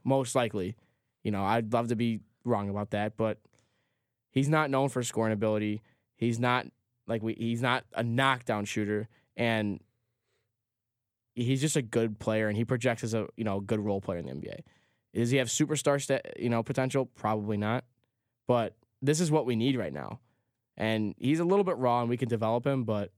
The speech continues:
I think by the time it's all said and done, I think the Bulls fans that were unsure about this pick, I think they're gonna be, you know, happy we took him and happy we didn't trade for the sake of just making a trade.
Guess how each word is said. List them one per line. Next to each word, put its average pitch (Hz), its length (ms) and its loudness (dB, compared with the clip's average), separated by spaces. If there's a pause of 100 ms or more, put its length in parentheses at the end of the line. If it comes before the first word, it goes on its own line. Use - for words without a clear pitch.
(1000)
I 117 80 2
think 135 220 2
by 123 260 2
the 107 80 -10
time 127 220 0
it's 120 120 -2
all 117 100 2
said 117 200 0
and 113 80 -2
done, 117 160 2
I 110 60 -2
think 120 180 0
the 107 80 -4
Bulls 113 240 0
fans 113 480 -4 (680)
that 104 300 0 (320)
were 127 340 0
unsure 151 360 2
about 156 180 0
this 160 100 -4
pick, 160 240 0
I 131 80 0
think 127 180 0
they're 123 120 2
gonna 117 160 2
be, 113 240 0
you 95 140 -4
know, 104 120 -2
happy 113 280 0
we 110 100 0
took 107 220 -4
him 104 240 -4 (240)
and 107 360 -2 (960)
happy 165 300 2
we 160 100 2
didn't 160 160 -2
trade 127 480 2 (380)
for 113 340 2 (340)
the 131 80 -2
sake 127 220 2
of 110 100 -2
just 113 180 -2
making 104 260 -2
a 73 40 -8
trade. - 280 -8